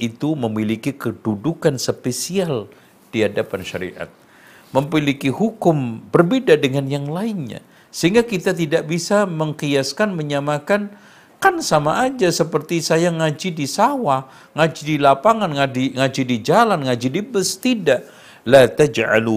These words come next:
buyutakum maqabir." Dengan demikian, sepanjang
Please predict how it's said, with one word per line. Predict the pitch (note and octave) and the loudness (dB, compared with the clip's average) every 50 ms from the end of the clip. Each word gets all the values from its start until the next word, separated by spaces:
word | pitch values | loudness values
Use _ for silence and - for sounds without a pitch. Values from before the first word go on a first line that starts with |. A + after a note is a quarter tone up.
| G2+ G2 | 0 0
buyutakum | G#2 A2+ D3 F#3 F#3 E3+ - C#3+ B2+ - - - B2+ A#2 A2 G2+ | 0 0 0 0 -2 0 0 -2 -2 -2 -4 -6 -4 -4 -4 -6
maqabir." | - - - B2+ B2 A2 G2+ G2+ G2 F2+ - - - - - _ _ _ _ _ _ _ _ _ _ _ _ _ _ _ _ _ _ _ _ _ _ _ _ _ _ _ _ _ _ _ _ _ _ _ _ _ _ _ _ _ _ _ _ _ _ _ _ _ _ _ - | -6 -8 -10 -8 -8 -8 -8 -8 -10 -12 -12 -16 -20 -20 -20 _ _ _ _ _ _ _ _ _ _ _ _ _ _ _ _ _ _ _ _ _ _ _ _ _ _ _ _ _ _ _ _ _ _ _ _ _ _ _ _ _ _ _ _ _ _ _ _ _ _ _ -4
Dengan | - G3+ A3+ C#4 C4+ A#3+ | 0 2 4 4 4 4
demikian, | G#3+ F#3 F3 D#3+ E3+ - G3+ G#3 A3+ B3 C4+ C#4+ C4 A3+ - - _ _ _ | 2 2 2 0 0 0 0 2 2 0 -2 -6 -10 -14 -18 -20 _ _ _
sepanjang | - - - - D3+ - - - G3 G3 F3+ E3 D3+ D#3 D#3 D3+ D3+ D3+ D3 C#3+ D3 D3+ | -8 -4 -4 -4 -4 -6 -6 -6 -4 -4 -4 -2 -2 -2 -2 -2 -2 -6 -8 -10 -12 -14